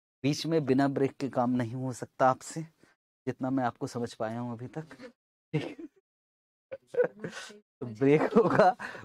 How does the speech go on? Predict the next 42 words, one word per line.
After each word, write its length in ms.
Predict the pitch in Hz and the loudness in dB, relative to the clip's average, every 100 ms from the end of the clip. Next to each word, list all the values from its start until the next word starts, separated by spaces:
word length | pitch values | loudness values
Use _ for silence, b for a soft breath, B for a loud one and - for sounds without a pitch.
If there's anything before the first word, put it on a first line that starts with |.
| - | -6
ब्रेक 240 | 123 143 - | 2 2 2
के 100 | 131 | 4
बाद 160 | 131 | 4
फिर 180 | - 208 | 4 2
क्लास 340 | 196 131 107 | 6 4 4
होगी, 220 | 120 139 233 | -4 -6 -4
वो 140 | 233 | -2
पन्द्रह 340 | 202 156 160 | 2 4 4
बीस 260 | 160 160 156 | 4 0 -4
मिनट 200 | 156 143 | -6 -2
का 100 | 160 | -2
ब्रेक 240 | 131 135 | 2 0
होगा 280 | 135 113 139 | 0 -6 -6
तो 120 | 143 | -6
हम 140 | 156 151 - | -6 -6 -2
रिफ्रेश 460 | 131 127 147 135 123 | -2 2 2 2 0
हो 60 | |
जाएंगे, 300 | 107 113 143 | -4 -4 -4
उसके 240 | 156 - 117 | -8 -6 -4
बाद 140 | 104 | -4
फिर 220 | - - | -4 -10
क्लास 260 | - 101 101 | -6 -8 -8
होगी 160 | 120 | -10
तो 120 | 135 147 | -6 -4
वो 100 | 107 | -2
ज़्यादा 260 | 101 95 | -4 -4
अच्छा 280 | 98 - 92 | -6 -6 -10
है। 80 | 92 B B B 143 | -12 B B B 4
भले 140 | 170 | 4
ही 60 | 180 | 4
वो 80 | |
होना 300 | 143 143 170 | 4 6 6
दो 160 | 180 180 | 6 6
घंटे 260 | 180 180 185 | 6 4 0
की 140 | 190 | 0
क्लास 280 | 160 131 - | 4 4 4
है, 60 | |
दो 100 | 139 | -2
ढाई 180 | 131 123 | 0 0
घंटे 280 | 120 107 107 | -2 -2 -6
की, 140 | - | -8
पर 200 | 214 - | -6 -6